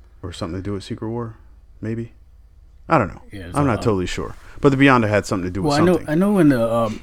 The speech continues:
Speaker 2: <clears throat> in Infinity Gauntlet comic, you know, Thanos was enamored with, uh, Mistress Death.
Speaker 1: Yes.
Speaker 2: And, and, and, and that could be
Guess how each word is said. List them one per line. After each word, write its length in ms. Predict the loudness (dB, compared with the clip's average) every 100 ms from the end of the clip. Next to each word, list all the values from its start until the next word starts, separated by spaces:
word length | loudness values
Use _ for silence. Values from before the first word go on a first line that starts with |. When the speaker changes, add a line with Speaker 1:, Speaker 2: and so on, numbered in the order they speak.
| -6
Speaker 2:
<clears throat> 80 |
in 460 | 0 0 0 -8 -12 -10
Infinity 480 | -8 0 0 0
Gauntlet 380 | 0 -2 -4 -8 -14 -20 -18
comic, 460 | -8 -2 -2 -2 -8 -18 -20 -20 -20 -14
you 80 | -8
know, 140 | -8 -8
Thanos 720 | -6 -4 -4 -6 -8 -14 -16 -20 -20 -20 -20 -20 -20 -20 -20 -18 -18 -18 -10 -2
was 160 | 0 0
enamored 480 | 0 0 0 -2 -2
with, 260 | -4 -4
uh, 220 | -4 -4 0 2 2 2 2
Mistress 480 | 2 0 -4 -6 -4
Death. 480 | -2 -2 -4 -8 -2
Speaker 1:
Yes. 340 | -2 -2 -8
Speaker 2:
And, 160 | -8 -8 -10 -10
and, 200 | -8 -6
and, 320 | -6 -6 -6
and 160 | -6 0
that 300 | 2 2 0
could 240 | -2 0
be 320 | 0 -2 -4